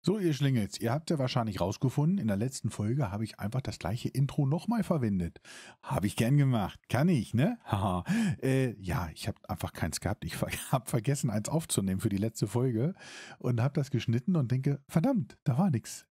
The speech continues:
Also, jetzt hier, neues Intro. Guten Tag. Herzlich willkommen. Schön, dass du da bist auf diesem Kanal. Lass gern einen Daumen hoch, dir gern ein Abo. Wir gucken uns diese Folge etwas an, was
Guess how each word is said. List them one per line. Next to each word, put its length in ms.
Also, 420
jetzt 400
hier, 360
neues 360
Intro. 480
Guten 140
Tag. 380
Herzlich 260
willkommen. 480
Schön, 220
dass 160
du 60
da 180
bist 220
auf 100
diesem 200
Kanal. 500
Lass 180
gern 120
einen 100
Daumen 220
hoch, 160
dir 80
gern 180
ein 40
Abo. 280
Wir 520
gucken 260
uns 140
diese 240
Folge 500
etwas 260
an, 400
was 240